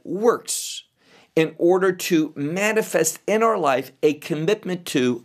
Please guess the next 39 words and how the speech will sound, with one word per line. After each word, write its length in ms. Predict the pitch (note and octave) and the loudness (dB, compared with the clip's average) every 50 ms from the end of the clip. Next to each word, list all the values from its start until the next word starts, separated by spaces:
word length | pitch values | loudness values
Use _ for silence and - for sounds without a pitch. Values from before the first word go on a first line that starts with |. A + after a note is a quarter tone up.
| _ - | _ -2
the 120 | - D3 | -2 -2
truth 680 | D3 - - - - - G#3 G3+ E3 C#3+ - - - - _ _ _ - | -2 -2 -6 -8 -6 -2 0 0 0 0 -2 -6 -16 -20 _ _ _ 0
of 180 | C#3+ D3 B2 B2 | 0 0 0 0
God. 300 | D3 C#3+ A#2+ G2+ - - _ _ _ - - - - - - - | -2 0 0 -2 -6 -12 _ _ _ -20 -20 -20 -20 -20 -6 0
That 280 | - D3+ F#3 F#3+ - | 2 2 2 2 -2
word 320 | F#3+ F#3+ F#3 F#3 F#3 - - | 0 2 2 2 0 -2 -6
emunah 720 | - E3+ F3+ F#3 F#3 F#3 F3 D3 B2+ B2 C3 F#3 A#3 - - - | -2 -2 0 0 0 0 2 2 0 0 0 -4 -6 -10 -14 -10
is 220 | - A2 B2 - - | -4 -2 -2 -2 -2
also 420 | - B2+ C#3+ D#3 E3 D#3+ - F3 | 0 2 2 2 2 0 -2 -2
the 120 | D3 E3 D#3 | -2 -4 -4
word 360 | C#3 D#3+ E3 E3+ E3+ - - | -2 0 -2 -2 -4 -6 -18
faith. 640 | - - - A#3+ A#3+ G#3 C3 - - - - - _ - - - - A#2+ | -16 -8 -2 0 0 0 0 -4 -8 -16 -20 -20 _ -20 -20 -18 -10 -4
And 120 | - D3+ D3+ | 0 2 2
it's 140 | C#3 - | 2 0
why 320 | C3+ C3+ D3 D#3 E3+ F3+ F#3 | 0 2 2 2 2 2 0
I 60 | F#3 | -2
tell 280 | F#3 - - A3+ A#3 G#3+ | -2 -2 0 0 2 2
you 160 | F#3+ E3+ D3+ | 2 0 0
that 240 | - D#3 C#3+ C#3+ - | 2 2 0 0 -2
faith 500 | - - - G3 G3 G3+ A3+ G#3+ - - | -8 -8 -2 0 0 0 0 -2 -6 -6
and 180 | - E3 E3 E3 | -4 -4 -4 -4
truth 420 | - - A3 F#3+ D#3+ - - - _ _ _ - | -2 -2 0 0 0 0 -4 -18 _ _ _ 0
are 140 | C#3+ D3 | 0 0
inherently 600 | C#3+ C#3+ C#3 C#3+ F3+ F3 E3+ D#3+ D3+ - D#3 D#3+ D3+ | 0 -2 -4 -4 -2 -2 0 -2 -2 -4 -2 -2 0
related. 580 | D3+ E3+ E3+ E3+ G3 A3+ A#3 - - - _ _ _ _ _ - - - - - | 2 0 0 2 2 0 0 -2 -4 -12 _ _ _ _ _ -20 -18 -18 -10 -2
You're 260 | C3 D3 G#3 A#3+ B3+ | 2 4 4 2 2
not 380 | B3 A3+ A3+ G#3 F3 - - C3 | 0 -2 -2 0 -2 -2 -4 -4
walking 440 | C3 D#3 F#3+ A3 A#3 A#3 - F3 | 0 2 4 4 2 0 -4 -6
in 160 | F3 D#3+ D3+ C#3+ | -6 -6 -6 -8
faith 420 | - - G#3+ G#3 F3+ D3+ C#3+ - - | -4 -2 -2 0 0 0 -2 -4 -6
if 180 | D#3+ C#3+ - - | -6 -6 -4 -2
you're 80 | D#3 | -4
not 340 | D#3 E3 E3+ F3 E3 - - | -2 0 0 0 -2 -4 -8
walking 580 | C#3 C3 C3+ D3 E3 F3+ F#3 F#3 - E3 D#3 - | -10 -8 -2 2 4 2 2 2 -4 -8 -6 -4
in 200 | - D3+ C#3+ C#3+ | -2 -2 -2 0
the 100 | C#3 C3+ | -2 -4
truth 580 | - - - - G3 D#3+ B2 A#2 - - - _ _ _ _ - | -4 -6 -6 -4 -2 -2 -2 -2 -4 -8 -20 _ _ _ _ 0
of 200 | A2+ G#2 F#2+ F#2 | 0 0 0 -2
God. 280 | A2 G2 F2+ F2+ - | -2 -2 -4 -6 -12